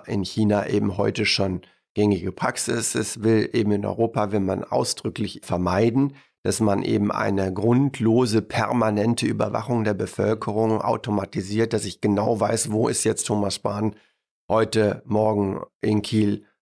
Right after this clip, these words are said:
rumgelaufen, an jeder Ampel und überall, wo du eben in der Öffentlichkeit warst, wären dann Kameras, man könnte dich erkennen.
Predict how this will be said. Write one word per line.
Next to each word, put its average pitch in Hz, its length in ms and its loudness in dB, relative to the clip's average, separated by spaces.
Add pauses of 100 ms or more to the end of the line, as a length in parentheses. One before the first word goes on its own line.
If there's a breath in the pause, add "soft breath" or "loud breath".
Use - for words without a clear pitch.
(120)
rumgelaufen, 107 720 2
an 107 160 2
jeder 107 240 2
Ampel 110 460 2
und 107 440 0
überall, 117 440 2
wo 110 80 2
du 110 120 2
eben 101 300 2
in 107 140 0
der 113 220 -2
Öffentlichkeit 101 560 -2
warst, 110 460 0
wären 107 200 4
dann 98 200 -2
Kameras, 107 560 0
man - 120 -2
könnte 104 220 -2
dich - 100 -14
erkennen. 113 500 -2